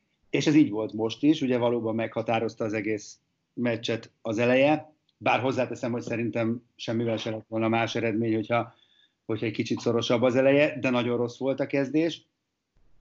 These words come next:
és egyszerűen nem tudok rájönni, hogy ennek mi lehet az oka, mert ez most már egy tendencia. Ez nem egyszer fordult elő, meg kétszer, meg háromszor,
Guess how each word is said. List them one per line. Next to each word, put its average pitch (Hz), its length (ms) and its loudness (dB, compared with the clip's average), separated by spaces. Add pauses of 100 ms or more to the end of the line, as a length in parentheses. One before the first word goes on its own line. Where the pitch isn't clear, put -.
és 123 140 -6
egyszerűen 160 380 0
nem 214 160 0
tudok 127 200 2
rájönni, 123 400 2
hogy 123 140 -4
ennek 123 260 -4
mi 139 100 2
lehet 120 240 -2
az 120 120 -4
oka, 127 440 0
mert 127 180 0
ez 120 100 0
most 131 140 -4
már 131 100 0
egy 123 60 -2
tendencia. 101 580 -4
Ez 107 80 -4
nem 127 160 0
egyszer 135 340 0
fordult 139 420 -2
elő, 135 300 0
meg 120 240 -6
kétszer, 127 680 -4 (320)
meg 113 240 0
háromszor, 139 840 2